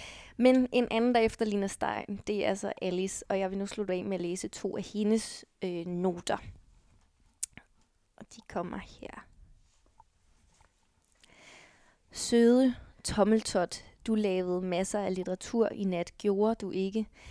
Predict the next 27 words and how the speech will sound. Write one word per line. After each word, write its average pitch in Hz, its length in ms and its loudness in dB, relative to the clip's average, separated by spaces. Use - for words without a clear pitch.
Det 214 120 0
er 185 80 -2
rigtig 190 300 -4
godt. - 380 -4
Jeg 185 300 -2
kan 196 240 -8
bedst - 300 -4
lide 202 240 -2
den 233 200 0
her. 180 260 -6
Du 214 60 -2
klarer 202 360 2
dig 214 140 -4
særdeles 220 680 -4
nydeligt. 185 520 -6
Ville 202 140 -2
du 196 140 -8
have 190 180 -2
noget 196 220 0
imod, 233 320 2
hvis 214 200 -4
jeg 202 100 -2
ikke 208 260 -2
anså 196 360 -2
dig 190 140 -2
for 175 300 -6
postimpressionist? 196 1600 -4